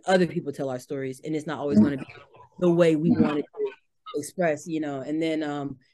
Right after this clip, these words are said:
Speaker 1: checking out people like, uh, Larry June. Really, the two artists that really made me wanna, like, lock into what I'm trying to say is, uh, Larry June and Jid.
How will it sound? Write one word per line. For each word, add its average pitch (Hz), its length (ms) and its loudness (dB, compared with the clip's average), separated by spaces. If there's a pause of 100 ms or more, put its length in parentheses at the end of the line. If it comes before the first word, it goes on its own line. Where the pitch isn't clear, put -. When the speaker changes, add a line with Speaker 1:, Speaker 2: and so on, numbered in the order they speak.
(100)
Speaker 1:
checking 190 320 2
out 170 160 -4
people 175 260 -2
like, 156 360 -4
uh, 143 340 -4
Larry 170 400 2
June. 160 480 -2 (220)
Really, 226 300 6
the 190 100 4
two 220 400 -2
artists 175 400 -2
that 139 160 -2
really 175 480 2
made 165 280 -2
me 165 120 -2
wanna, 151 260 -4
like, 143 220 -4
lock 151 320 -2
into 151 320 -4
what 147 320 -2
I'm 151 140 -2
trying 147 240 -6
to 131 60 -6
say 160 440 -2 (340)
is, 160 220 0
uh, 139 240 0
Larry 190 380 6
June 175 640 0 (340)
and 151 200 -2
Jid. 135 540 -2